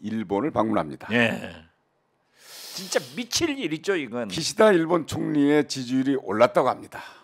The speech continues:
Speaker 2: 당연히 올라가죠.
Speaker 1: 그럼 윤석열 대통령이 일본에서 엄청 환영받겠네요.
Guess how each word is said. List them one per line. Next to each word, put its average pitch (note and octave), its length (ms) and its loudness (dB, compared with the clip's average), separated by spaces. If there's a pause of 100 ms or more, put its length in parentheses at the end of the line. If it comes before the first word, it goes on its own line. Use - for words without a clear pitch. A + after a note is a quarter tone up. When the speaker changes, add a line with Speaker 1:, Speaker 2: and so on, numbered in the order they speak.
Speaker 2:
당연히 E4 320 4
올라가죠. F#3+ 520 0
Speaker 1:
그럼 F3 240 2
윤석열 D#3+ 420 2
대통령이 C3+ 380 -2
일본에서 B2 380 -2
엄청 A2 360 -6
환영받겠네요. A2 680 -6